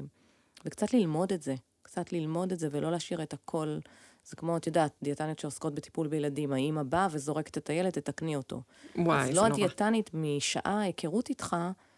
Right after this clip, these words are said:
Speaker 1: תתקן לך את כל ה-, את כל מה שעשית לפני שפגשת אותה.
Speaker 2: כן.
Speaker 1: זה משהו שהוא,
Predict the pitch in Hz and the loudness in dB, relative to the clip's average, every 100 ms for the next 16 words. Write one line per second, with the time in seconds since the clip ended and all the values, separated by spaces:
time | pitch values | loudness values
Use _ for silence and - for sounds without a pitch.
0 | _ - - - 202 220 202 165 - - | _ -12 -8 -2 2 2 2 -2 -4 -2
1 | 170 175 170 165 165 165 - - 185 185 | 0 0 0 -2 -4 -6 -6 -4 -2 0
2 | 180 185 175 262 - 95 92 156 - 175 | 0 -2 0 -2 0 0 0 -2 -4 -4
3 | 180 165 139 135 - 139 - 131 127 - | -4 -4 -4 -4 -4 -8 -6 -8 -10 -20
4 | - - - 165 214 294 311 - 262 247 | -20 -6 -2 0 0 0 -4 0 2 4
5 | 247 240 233 226 | 4 2 2 -2